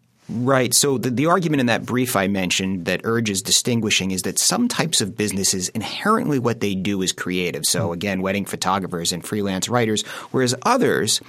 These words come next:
Speaker 1: like, say, the limousine driver, they may do some things sometimes that are expressive, like put the just married language in the back of the limo or have the cans, you know,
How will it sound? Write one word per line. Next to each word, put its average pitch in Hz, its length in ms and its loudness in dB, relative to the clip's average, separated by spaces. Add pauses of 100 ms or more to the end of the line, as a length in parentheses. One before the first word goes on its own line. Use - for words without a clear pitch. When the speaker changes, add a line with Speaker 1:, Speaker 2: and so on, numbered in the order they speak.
(280)
Speaker 1:
like, 104 220 2
say, 127 420 4
the 98 120 -2
limousine 104 400 2
driver, 82 440 -4 (380)
they - 160 2
may 240 160 6
do 127 180 2
some 120 320 4
things 123 360 2
sometimes 120 640 2
that 120 140 2
are 113 80 2
expressive, 113 520 0
like 85 220 0
put - 160 -2
the 95 80 -2
just 95 320 0
married 101 380 0
language 95 400 -2
in 98 80 0
the 95 40 -2
back 90 300 -2
of 95 80 -2
the 92 80 -2
limo 98 380 0
or 80 260 -4 (160)
have 98 220 -4
the 90 40 -6
cans, 98 640 0
you 95 140 -4
know, 87 260 -4